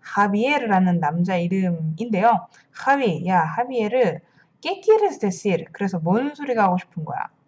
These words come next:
"Que no?" 안 된다고? "O que sí?" 아니, 뭐 된다고. 어? "예스야, 너야. 그걸 말해." 라는 거죠. 자,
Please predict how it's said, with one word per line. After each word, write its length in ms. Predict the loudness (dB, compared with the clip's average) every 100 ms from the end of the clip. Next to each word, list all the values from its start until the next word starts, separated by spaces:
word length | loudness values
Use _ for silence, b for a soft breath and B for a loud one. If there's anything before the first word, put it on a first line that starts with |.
| _
"Que 140 | -2 2
no?" 200 | 6 6 6 2 -18 0
안 200 | 2 4
된다고? 380 | 2 4 6 6 4 0 _
"O 180 | -6 -2
que 120 | -2
sí?" 360 | -2 -2 -2 -4 _ _ _ -6
아니, 120 | 2
뭐 140 | 2 2
된다고. 560 | 2 2 2 -2 -10 _ _ -8
어? 140 | -8 -8 _ -8
"예스야, 320 | -8 -2 0
너야. 300 | 4 4 4
그걸 220 | 0 -6 -2
말해." 500 | -2 -2 -2 -4 -6 _ -6
라는 200 | 0 0
거죠. 280 | 0 -8 -12 _ b b b b b b b b _ _
자, 380 | 0 0 0